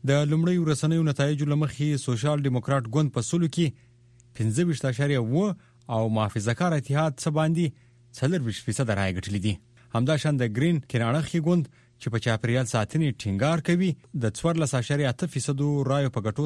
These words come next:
سره په درهم مقام کې راغلي. د جرمني د راتلونکي حکومت بل ممکن ائتلافي ملګری د آزادو ډیموکراټانو ګوند اف ډي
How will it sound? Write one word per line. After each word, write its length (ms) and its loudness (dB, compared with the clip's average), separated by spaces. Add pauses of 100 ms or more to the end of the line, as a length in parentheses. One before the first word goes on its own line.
سره 180 0
په 100 0
درهم 280 0
مقام 260 -2
کې 120 -2
راغلي. 280 -2 (460)
د 120 2
جرمني 280 2
د 100 0
راتلونکي 420 0
حکومت 360 -2 (100)
بل 160 2 (100)
ممکن 380 0
ائتلافي 380 -2
ملګری 320 2 (280)
د 20 -4 (140)
آزادو 340 0
ډیموکراټانو 600 0
ګوند 140 4 (420)
اف 160 -10
ډي 100 0